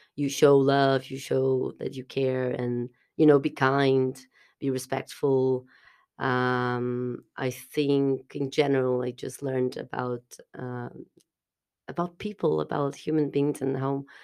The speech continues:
how much we miss sometimes because we are not open. We just, I think it's just so easy, especially nowadays, that people are like, "Oh, you have a different opinion. I don't like you." Uh,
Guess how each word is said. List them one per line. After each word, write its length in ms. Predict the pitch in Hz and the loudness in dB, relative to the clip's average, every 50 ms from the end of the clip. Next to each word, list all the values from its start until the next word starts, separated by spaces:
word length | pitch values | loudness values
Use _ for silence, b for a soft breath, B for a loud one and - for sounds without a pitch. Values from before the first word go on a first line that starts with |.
| B B B B B B B | B B B B B B B
how 420 | - - 143 147 147 143 143 143 143 | -6 -2 0 2 4 4 4 4 2
much 380 | 143 139 139 143 139 - - - | 2 2 0 -2 -4 -8 -8 -6
we 140 | 147 143 139 | -4 -2 0
miss 340 | 135 139 139 143 139 - - | 2 2 2 2 2 -2 -6
sometimes 460 | - 139 131 - 135 135 135 131 131 | -6 -6 -2 -2 0 0 0 -2 -4
because 320 | - 135 - - 143 131 139 | -8 -12 -6 -6 -6 -4 -2
we 100 | 139 131 | -2 -2
are 40 | 131 | 0
not 200 | 135 127 127 - | -2 -2 -2 0
open. 440 | - 131 127 127 135 123 123 127 131 - | -2 -2 -2 -4 -6 -8 -8 -8 -12 -10
We 140 | - 147 135 | -8 -8 -8
just, 580 | - - 139 143 135 147 - - - - - _ _ b b b b b b | -6 -6 -4 -4 -4 -4 -6 -12 -18 -20 -20 _ _ b b b b b b
I 60 | 156 | -2
think 180 | 147 - 165 160 | 2 2 4 4
it's 280 | 170 160 165 - - - | 2 0 -2 -10 -10 -4
just 380 | - 170 - - - - - | 0 0 0 0 -2 -6 -2
so 240 | - 160 151 151 151 | 2 6 6 6 6
easy, 220 | 151 147 147 - | 4 -2 -6 -10
especially 380 | 139 - - 156 151 - 160 147 | -8 -2 -2 -2 -2 -2 -4 -4
nowadays, 480 | 143 143 139 139 135 139 139 135 135 139 | -2 -2 -2 -2 -2 -2 -2 -4 -4 -6
that 140 | 139 139 | -10 -10
people 400 | - 147 139 - 143 139 135 135 b b b b b b b b b - | -10 -12 -6 -2 0 0 0 -2 b b b b b b b b b -6
are 100 | - 143 139 | -4 0 0
like, 220 | 135 135 139 135 - | 2 0 0 2 6
"Oh, 200 | 170 170 160 151 | 6 8 8 6
you 220 | 143 147 151 165 | 4 2 0 -2
have 140 | 160 170 160 | -2 0 -2
a 40 | 151 | -2
different 300 | 151 165 165 - 151 - | -4 -4 -6 -6 -8 -6
opinion. 420 | - - 151 151 147 143 135 135 - | -2 2 2 2 2 2 -2 -4 -4
I 80 | - 135 | -6 -8
don't 140 | - - - | -8 -8 -8
like 220 | - - - - | -8 -10 -12 -12
you." 200 | - - - - _ _ _ _ _ _ _ _ _ - | -14 -12 -14 -14 _ _ _ _ _ _ _ _ _ -14
Uh, 600 | - 156 151 143 143 139 135 135 131 131 135 139 | -10 -6 -4 -2 0 0 0 0 0 -2 -4 -6